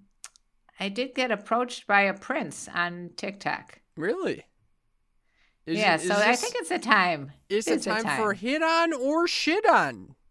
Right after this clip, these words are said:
Speaker 2: Hit on or shit on is a segment of the show where we look at your wonderful comments,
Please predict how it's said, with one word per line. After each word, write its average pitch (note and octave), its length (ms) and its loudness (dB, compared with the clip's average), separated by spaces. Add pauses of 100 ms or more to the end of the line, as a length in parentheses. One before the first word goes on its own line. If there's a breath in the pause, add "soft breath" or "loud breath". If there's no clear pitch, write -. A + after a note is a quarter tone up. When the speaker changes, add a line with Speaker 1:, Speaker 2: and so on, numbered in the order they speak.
(580)
Speaker 2:
Hit C4 240 -2
on B3 160 0
or E3+ 80 -2
shit F#3+ 260 -4
on F3+ 140 0
is D#3+ 140 -6
a C#3 80 -10
segment D#3 320 -4
of C#3+ 60 -4
the C3 40 -6
show C3+ 460 -4 (320 soft breath)
where C#3 480 -2 (440)
we C#4+ 160 -4
look D#4 320 -6
at E3+ 100 -8
your E3 200 -6
wonderful E3 480 -6
comments, B2+ 640 -12